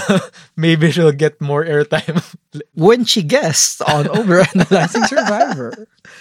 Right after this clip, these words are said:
Speaker 1: But yeah, so those three were shown creating an alliance, at least early game alliance. We don't know if, if that will stay in the succeeding episodes. Then we were shown Cody.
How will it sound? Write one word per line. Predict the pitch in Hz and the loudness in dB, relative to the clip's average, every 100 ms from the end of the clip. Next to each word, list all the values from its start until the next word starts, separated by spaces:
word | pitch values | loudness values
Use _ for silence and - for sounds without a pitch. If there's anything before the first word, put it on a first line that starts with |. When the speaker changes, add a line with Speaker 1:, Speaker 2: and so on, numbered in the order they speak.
| - - - | -20 -20 -8
Speaker 1:
But | 185 185 | -2 0
yeah, | 156 127 | 0 -2
so | - 180 180 180 180 175 | 0 4 4 4 2 2
those | 185 202 - | 2 2 2
three | 180 165 | 2 4
were | 170 139 147 | 2 -2 -4
shown | - 156 151 143 - | 2 2 2 -2 -6
creating | 165 147 - 156 | -2 -2 -2 -2
an | 139 | -2
alliance, | 131 127 127 151 - - - _ _ _ - | -2 -2 -2 -6 -6 -8 -10 _ _ _ -8
at | 170 | 0
least | 175 - - | 0 0 -2
early | 160 165 156 | 0 2 2
game | 143 143 | 0 -2
alliance. | 127 117 120 | -4 -6 -10
We | 113 131 | -10 -6
don't | 143 139 | -4 -4
know | 135 | -6
if, | 123 - - | -8 -14 -12
if | 139 117 | -12 -8
that | 127 131 | -8 -6
will | 127 | -8
stay | - - 123 120 113 127 _ _ _ _ _ _ 156 | -6 -2 0 0 -6 -14 _ _ _ _ _ _ -10
in | 135 123 | -8 -6
the | 123 120 - - | -8 -10 -14 -18
succeeding | 139 143 135 127 | -12 -10 -10 -10
episodes. | 117 113 107 120 - _ _ _ _ _ - | -12 -14 -14 -16 -18 _ _ _ _ _ -4
Then | 156 165 | -2 0
we | |
were | 170 170 | 2 0
shown | - 160 156 151 147 147 - _ _ | 2 4 4 0 -8 -14 -20 _ _
Cody. | - 202 151 143 143 | 2 2 2 -4 -8